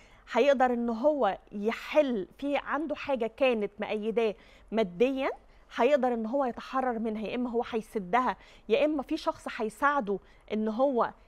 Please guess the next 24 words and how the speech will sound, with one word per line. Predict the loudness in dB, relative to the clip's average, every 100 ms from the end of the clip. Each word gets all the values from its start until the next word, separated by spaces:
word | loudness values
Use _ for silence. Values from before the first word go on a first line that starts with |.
| -12
يعني | -6 0 0 0 0 2
يرتاح | 2 2 0 2
من | -2 2
الوضع | 4 6 4 2
ده. | 2 0 0 -6 -20 -20 -20 -20 _
في | 0 2
ناس | 4 2 0
هتتنقل | -8 -4 -4 -4 -10 -4 -2 0 -2
من | -2 -2
مكان | -4 -2 -2
لمكان | -2 -2 -4 -6 -6
أو | -6 -8
هيبقى | -6 -4 -2
عندها | -2 -2 0 0 -2 -8 _
سفر | -12 -2 -2 -2 -6
كتير | -8 -4 -2
الفترة | -2 -2 -4 -2 -2
اللي | 0
جاية. | 2 0 2 0 -2 -8 -20 -20 0
آخر | 0 2
تلات | 2 2 2
شهور | -2 -2 -2
في | -2 -6
السنة | -8 -2 -2